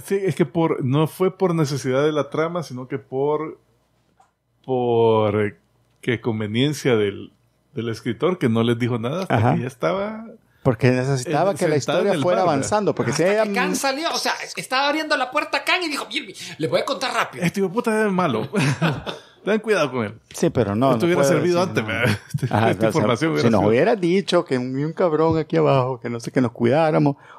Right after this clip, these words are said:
Speaker 2: hubiéramos ha-, hecho un plan.
Speaker 1: Ajá.
Speaker 2: Pero no como que, "No, puta, vamos, vamos, vamos, vamos".
Speaker 1: En caso lo encontramos así, podemos hacer
Speaker 3: Por
Speaker 1: esto, esto. No, no, no.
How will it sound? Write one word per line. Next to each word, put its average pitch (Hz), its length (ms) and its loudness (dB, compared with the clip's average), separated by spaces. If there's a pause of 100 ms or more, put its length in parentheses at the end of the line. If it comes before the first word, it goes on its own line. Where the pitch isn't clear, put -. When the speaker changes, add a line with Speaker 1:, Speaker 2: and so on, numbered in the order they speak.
(100)
Speaker 2:
hubiéramos 147 320 2
ha-, 135 160 4
hecho - 200 2
un 170 80 2
plan. 131 480 0 (220)
Speaker 1:
Ajá. 127 280 -2 (140)
Speaker 2:
Pero 139 200 2
no 156 160 2
como 175 220 2
que, 147 140 2 (160)
"No, 156 200 0
puta, - 220 2
vamos, 151 200 2 (120)
vamos, 139 240 2
vamos, 143 240 2
vamos". 143 320 0 (220)
Speaker 1:
En 120 180 -2
caso 214 300 0
lo 220 80 2
encontramos 170 640 0
así, 175 240 -2
podemos 156 300 -6
hacer 151 220 -2
Speaker 3:
Por 190 120 0
Speaker 1:
esto, 156 200 -2
esto. 135 120 -4
No, 113 180 0
no, 117 100 2
no. - 0 -